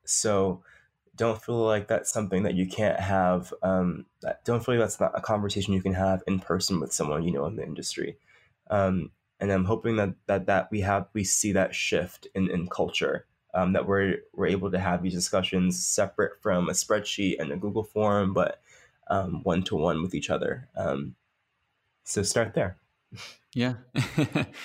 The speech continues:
Speaker 2: totally agree. And I think, uh, a good sign of that is the fact, as you mentioned, that people have been feeling comfortable enough to reach out to you and talk about it too. And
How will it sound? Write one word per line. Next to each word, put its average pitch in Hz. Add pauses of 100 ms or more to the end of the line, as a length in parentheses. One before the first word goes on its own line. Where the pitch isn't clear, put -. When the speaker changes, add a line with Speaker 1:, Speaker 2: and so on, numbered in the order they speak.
(260)
Speaker 2:
totally 123
agree. 113
And 101 (500)
I -
think, 107
uh, 110
a 107
good 107
sign 113
of 107
that 107
is 104
the -
fact, 107
as 104
you 107
mentioned, 107
that 107
people 110
have 101
been 107 (200)
feeling 127
comfortable 117
enough 113
to 117
reach 110
out 110
to -
you 117
and 107
talk 107
about 107
it -
too. 117
And 101